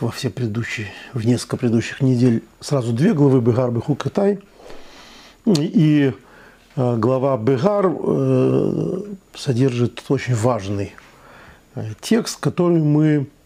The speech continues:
с вами подробно обсуждали. Вот вы можете посмотреть его здесь. А, по поводу того, что, э, существуют особые,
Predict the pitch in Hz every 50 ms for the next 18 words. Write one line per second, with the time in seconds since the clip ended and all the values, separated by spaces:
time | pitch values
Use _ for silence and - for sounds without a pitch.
0 | _ _ _ _ - - - - 156 143 123 - 143 123 135 135 117 123 127 120
1 | - - 135 120 98 104 101 92 98 - 107 - 117 110 104 98 - - - 101
2 | - 123 110 110 110 101 - 117 120 127 131 175 240 226 - - - - - -
3 | - - - - - - - - - - - - 131 127 123 117 - 131 117 -
4 | 190 185 175 165 135 139 - - 143 143 147 175 196 185 - - - - - 147
5 | 135 127 127 127 123 123 - - - - - - - - 139 131 - - - -
6 | - - - - - - - - - 151 147 131 - - 107 - - - 160 143
7 | 131 113 120 117 110 101